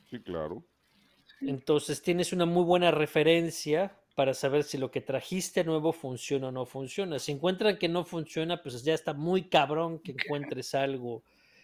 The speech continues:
Speaker 2: que vaya a cambiar el destino del equipo por el resto del año.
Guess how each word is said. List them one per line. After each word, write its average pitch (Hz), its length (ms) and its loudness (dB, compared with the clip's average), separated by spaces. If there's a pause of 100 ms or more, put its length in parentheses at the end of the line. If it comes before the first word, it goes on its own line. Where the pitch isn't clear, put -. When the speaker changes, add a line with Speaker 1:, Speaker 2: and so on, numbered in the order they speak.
(180)
Speaker 2:
que 151 120 4
vaya 160 280 6
a - 60 0
cambiar 143 340 2
el 139 140 2
destino 139 380 -4
del 127 160 0
equipo 131 400 -8
por 131 140 -6
el 120 80 -8
resto 123 380 -8
del 131 160 0
año. 190 180 0